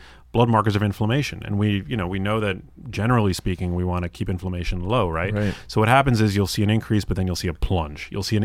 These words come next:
Speaker 1: increase in your blood pressure during exercise or while sitting in a sauna, but then you'll see a plunge. And your, the, the rationale is that it'll actually positively affect your baseline levels of all of these markers, inflammation, blood pressure, and things like that.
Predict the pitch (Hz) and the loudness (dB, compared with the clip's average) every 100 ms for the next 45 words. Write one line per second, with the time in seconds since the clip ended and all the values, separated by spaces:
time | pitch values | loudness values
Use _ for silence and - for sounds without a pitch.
0 | - 143 - 123 - 107 95 101 95 107 | 2 2 4 2 4 0 2 0 2 0
1 | 95 101 95 95 95 92 - 98 - 95 | 2 2 2 2 2 0 0 -2 2 2
2 | 90 92 90 - - - - 107 92 90 | 2 2 -2 -8 -18 -16 -2 2 4 4
3 | - 98 92 - 92 90 87 95 92 - | 2 2 2 2 2 2 2 2 0 0
4 | 92 87 90 107 - 95 87 87 87 92 | 0 0 -2 -8 -2 0 2 0 0 0
5 | 90 - - - - 127 104 98 104 123 | -2 -8 -20 -18 -6 2 4 4 0 2
6 | 101 95 92 - 101 101 123 160 139 104 | 2 2 0 2 2 4 6 8 8 8
7 | 98 92 - 117 98 92 - - - 107 | 6 4 0 -2 2 0 -2 -10 -10 -8
8 | - 101 - 113 127 110 98 92 - 90 | -4 2 4 8 8 8 6 4 4 -2
9 | 85 82 85 95 98 - 82 78 80 - | 0 -4 2 2 2 0 -4 -4 -8 -12
10 | - - - - 104 101 92 87 87 87 | -16 -16 -16 0 8 8 8 4 4 6
11 | 87 92 85 80 78 82 82 87 85 - | 6 4 2 0 -2 -4 -4 -4 -4 -4
12 | 85 87 - 90 - 87 92 87 85 80 | -4 -4 -2 -4 -4 -4 -4 -2 -2 -2
13 | 78 | -6